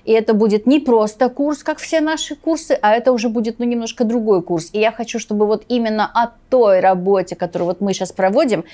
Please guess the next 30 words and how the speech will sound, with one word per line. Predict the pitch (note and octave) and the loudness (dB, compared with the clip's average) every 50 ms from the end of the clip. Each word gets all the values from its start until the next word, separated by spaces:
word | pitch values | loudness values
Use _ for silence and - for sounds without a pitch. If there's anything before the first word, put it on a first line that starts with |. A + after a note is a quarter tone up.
| - - - | -20 -12 -6
ну, | - A#3+ | -4 -2
чтобы | A#3 - A#3 G#3+ | -2 0 -2 -2
Михаил | G#3+ G#3+ G#3+ - B3+ B3+ C4 | -2 -4 0 0 2 2 2
нам | B3 A3+ G3+ G3 | 2 0 -2 -2
вот, | F#3 G3 - - | -4 -6 -4 -4
ну, | G#3+ G3+ | -4 -2
коротко | - F3+ A#3 A#3 - - G#3+ | 0 -2 -2 -2 -2 -4 -4
рассказал. | G#3+ G#3 - - A3+ F#3+ G3 - E3+ | -4 -2 -2 -2 -2 0 0 0 0
Пока | E3 - A3+ A3+ - F3+ | 0 -2 -2 0 2 0
это | F3 F3 F#3+ | 0 0 -4
не | F#3 F#3 F3 | -6 -4 -4
реклама | F#3 F#3 - C#4+ F4 E4 C#4+ B3 | -4 -2 0 0 2 2 2 0
курса, | - - A3+ G#3 F#3+ - B3 | -2 -2 -4 -4 -2 -4 -4
но | A#3+ F#3+ | -6 -4
пока | F#3+ - G3+ - - B3+ | -4 -4 -2 0 0 0
это | B3+ B3+ C4 | 0 0 -2
просто | B3+ B3 C#4+ D4+ D#4+ E4 E4 E4 - G#3+ | -2 0 2 2 2 2 2 -2 -4 -4
мы | A3+ A3+ | -4 -2
как | A3 A#3 A3 G#3 | -2 -2 0 0
бы | G#3+ | -2
немножко | A3 A3+ A3 A3 A3 G#3+ G#3+ - A3 | -2 -2 -2 -4 -4 -4 -4 -6 -4
приоткрываем | G#3 G#3+ G#3+ G#3 - - G#3+ G#3 A3 A3+ G#3+ G#3 | 0 0 0 0 0 0 0 2 2 2 0 0
нашим | G3+ G3+ - - G3+ | -4 -6 -6 -6 -6
зрителям | F#3 G3 G#3 G3 - F#3+ F3 F#3 | -4 -4 -4 -4 -4 -6 -8 -6
занавесочку, | F3+ G3+ G3 F#3+ F#3+ G3 G#3 G#3 - - - - - F3+ | -6 -4 -2 0 0 0 0 -2 -2 -8 -12 -12 -12 -10
что | - - A3 | -4 -2 -2
у | G#3 | 0
нас | G3 F#3 F3+ | 0 -2 -4
тут | - - - | -6 -10 -10
происходит. | - - G3 F#3+ - - - C#3+ A#2+ D3+ - - | -6 -4 -4 -4 -4 -6 -6 -6 -6 -6 -6 -10